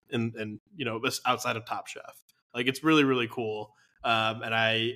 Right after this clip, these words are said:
I think they have all the right personalities in it, and all they need is to decide to keep doing it, basically.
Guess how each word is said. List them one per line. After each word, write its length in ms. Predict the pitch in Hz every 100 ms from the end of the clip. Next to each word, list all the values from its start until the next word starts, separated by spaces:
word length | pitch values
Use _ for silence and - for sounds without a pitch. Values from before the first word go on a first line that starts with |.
| 120
I 80 | 117
think 180 | 120
they 80 | 120
have 180 | 127 117
all 140 | 110
the 80 | 127
right 160 | 123 120
personalities 720 | 127 - 113 120 127 131 120
in 140 | 120
it, 160 | 113 113 - - _ -
and 80 | 120
all 180 | 117 120
they 120 | 117
need 240 | 117 117
is 120 | 113 113
to 60 |
decide 280 | 113 110 117
to 60 | 127
keep 180 | - 139
doing 240 | 135 170
it, 140 | 113 -
basically. 480 | 131 135 - 110